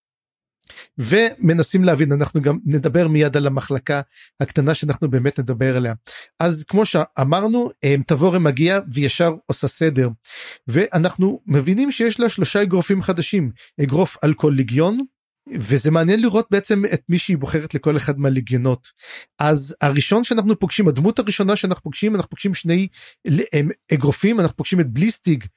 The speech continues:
שאנחנו כבר זוכרים אותו, אה, מהספר השני, הוא היה מפקד, ב-, הוא היה מפקד המשמר, אם אני לא טועה, ב-, של ארן, שרצה מאוד לתקוף, וגם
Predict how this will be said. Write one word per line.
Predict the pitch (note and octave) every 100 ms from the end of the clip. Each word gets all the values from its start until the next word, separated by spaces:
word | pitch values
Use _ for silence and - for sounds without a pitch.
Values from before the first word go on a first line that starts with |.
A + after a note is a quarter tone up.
| _ _ -
שאנחנו | E3 D#3+ E3+
כבר | C3 C#3 B2+
זוכרים | C3+ C#3+ G3 G3
אותו, | - D#3+ B2 - _ -
אה, | D#3 C#3+
מהספר | C#3 C3 F3 - C#3+
השני, | B2+ C3+ F#3
הוא | G#3+
היה | C#3+ D#3
מפקד, | D#3+ D3+ C#3 - D#3+ B2 A2 _ _ _ _
ב-, | A2 -
הוא | - D3+
היה | F3
מפקד | E3+ D#3+ E3+ D3+
המשמר, | D3+ C#3+ C#3 C#3 - E3+ F#3+
אם | F3
אני | D3
לא | C#3+
טועה, | C#3 C3 A#2+ A2+
ב-, | B2+ B2+ B2+ B2 B2 B2 _ _ _
של | - D#3 -
ארן, | C#3 D3+ A3 C4 - _ - - _
שרצה | - E3 D3 - F#3+
מאוד | F3+ C#3+
לתקוף, | D3 - - F#3 E3 - B2+
וגם | C3+ B2 C#3+